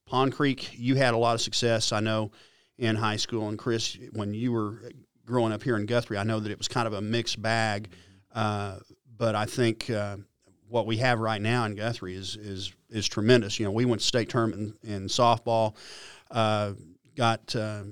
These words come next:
had a, had a heartbreaking loss there, having a great year in, in football, and, and got our traditional cross country, uh, team that's gonna, gonna make, uh, an-,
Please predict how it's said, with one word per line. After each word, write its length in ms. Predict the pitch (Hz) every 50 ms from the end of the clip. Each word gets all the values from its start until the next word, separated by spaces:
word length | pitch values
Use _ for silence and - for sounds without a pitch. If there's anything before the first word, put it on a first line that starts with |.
| - -
had 200 | 117 123 113 107
a, 180 | 101 101 101 101 107 113 - -
had 140 | 110 123 107
a 100 | 101 101
heartbreaking 560 | - 135 127 120 107 113 120 117 117 123 113
loss 600 | 104 104 104 104 107 107 113 113 - - - - -
there, 420 | - 110 110 113 113 113 113 110 107 - - - - - - _ _ - -
having 180 | 127 120 117 104
a 40 | 98
great 280 | 110 117 117 113 113
year 220 | - 120 117 117 107
in, 160 | 104 107 117 -
in 380 | - 120 110 104 101 101 98
football, 540 | 90 - - 127 107 104 110 107 107 107 110
and, 180 | 101 101 110 - -
and 340 | 110 101 107 104 98 104 - - _ - -
got 200 | 123 120 117 110
our 160 | 107 104 104
traditional 540 | 104 - - 110 113 123 117 - - 110 98
cross 280 | - - 117 110 104
country, 540 | - - 127 120 113 - 120 110 107 101 104 104 - _ -
uh, 300 | 110 107 104 104 101 104 -
team 280 | - - 120 110 110
that's 160 | 107 101 92 -
gonna, 320 | - 113 104 104 110 110 - _ _ _ _
gonna 160 | - 117 107
make, 380 | 104 107 107 110 107 - - -
uh, 280 | 117 101 101 95 95 90 -
an-, 220 | 110 110 110 113